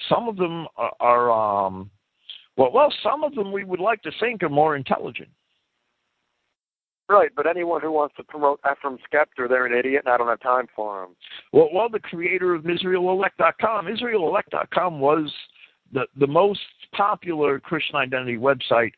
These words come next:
Speaker 1: until I got out of prison. A-, and, um,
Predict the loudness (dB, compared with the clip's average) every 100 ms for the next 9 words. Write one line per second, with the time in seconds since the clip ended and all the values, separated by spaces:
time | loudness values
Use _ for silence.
0 | -8 -8 -6 -2 0 0 -2 -4 -6 -4
1 | 0 0 0 -2 -4 -2 -2 -6 -12 -20
2 | _ -20 _ -6 -4 -2 -2 -2 -4 0
3 | 0 0 -6 -8